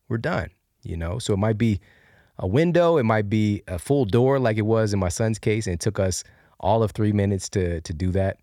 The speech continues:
and he slept so much better the next night. All right, so having those little tools in your superhero utility belt also, you know, maybe it's, uh, you know, I roll up a towel, you know, under the door, especially if you're staying at a hotel, that light can just be, beam into your room.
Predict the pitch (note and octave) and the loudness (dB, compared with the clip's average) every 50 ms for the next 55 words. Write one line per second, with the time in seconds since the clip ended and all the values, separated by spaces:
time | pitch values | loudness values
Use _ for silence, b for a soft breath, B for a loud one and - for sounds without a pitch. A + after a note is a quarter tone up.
0 | _ _ - F2+ E2 - - G2 - - - F2+ F2 F2 E2+ - F#2+ F#2 E2+ E2 | _ _ -8 -8 -6 -4 -4 -6 -6 -6 -8 -6 -6 -6 -6 -6 -6 -6 -6 -6
1 | D#2 D2+ D2+ - - F2+ - - - _ _ _ _ b b b b b b b | -8 -10 -10 -12 -12 -14 -14 -16 -18 _ _ _ _ b b b b b b b
2 | b b b - F2+ F2+ E2+ - F#2 E2+ D#2 D2 - _ _ _ _ _ _ _ | b b b -8 -8 -6 -4 -4 -4 -4 -6 -6 -10 _ _ _ _ _ _ _
3 | _ _ _ _ _ _ - - - G#2+ A2 A#2 C3 B2+ B2 G#2+ - B2+ A2+ A2 | _ _ _ _ _ _ -20 -8 -4 -4 -2 0 2 2 2 2 0 0 0 0
4 | F#2+ - - C3+ C3 C3+ C#3 C#3+ - - - b b b b b b G#2+ G#2 F#2+ | -2 0 0 0 2 2 0 0 -2 -6 -10 b b b b b b -2 -2 0
5 | - B2+ A2+ - A2 A2+ A2+ G#2 G#2 F#2+ - - A#2+ A2 A2+ G2+ G2 A2+ A2+ - | 0 -2 -2 0 0 2 2 2 2 0 -2 -2 -2 -2 0 0 2 0 0 0
6 | A2 G#2+ A#2+ - - C3+ C3+ C3+ b b b b b b b b b b _ - | -2 -2 -2 -2 -4 -4 -6 -6 b b b b b b b b b b _ -6
7 | F#2 F2+ F2 F#2 G2 G2+ G2 G#2 G#2 G2+ - - A2+ G#2+ G2+ G2 F#2+ G#2+ G#2 F2+ | -4 -2 0 0 0 2 2 2 0 0 0 -2 0 0 0 0 -2 -2 -2 -4
8 | D#2+ D2+ - - - - - F2+ G2 F2 G#2 A2 A2+ A#2 A2 G#2+ G2 - C#3 A#2+ | -4 -6 -8 -10 -18 -8 -8 -8 -4 -2 0 0 2 0 0 -2 -2 -2 -2 -2
9 | - - _ - F#2+ A#2 - - _ - G#2+ G#2+ A2+ G#2+ A2+ G#2+ G2+ A2 C3+ D3 | -2 -4 _ -14 -14 -14 -14 -10 _ -2 0 0 2 0 0 0 0 0 2 2
10 | C#3 G2+ E2+ D2 - - - A#2+ A2 - A#2+ G2+ F2 - - A2+ G#2 F#2 E2 D#2 | 2 0 0 -4 -8 -6 -4 -4 -4 -4 -4 -6 -6 -4 -2 -2 -2 -2 -2 -2
11 | E2 G#2+ A#2+ - - C3 C3+ D3 C#3+ b b b b b b b b b _ _ | -2 -2 -2 -2 -4 -4 -4 -4 -6 b b b b b b b b b _ _
12 | G2+ F#2+ F2 A2 B2 C3+ A#2+ - G#2 F2+ E2 D2+ D#2+ D2+ - - - - _ _ | -12 -10 -6 -6 -6 -6 -6 -6 -6 -8 -6 -8 -8 -8 -8 -10 -12 -16 _ _
13 | - - - - - _ G2 F#2+ G2+ A2+ B2+ C3+ C3+ - D#3+ D#3 D#3+ E3 F3 A3 | -14 -14 -14 -18 -10 _ -4 -2 0 2 2 0 0 -2 -2 -2 -2 0 0 -2
14 | A#3+ B3 F3+ G#2 E2 F#2+ | 0 0 -2 -2 -4 -8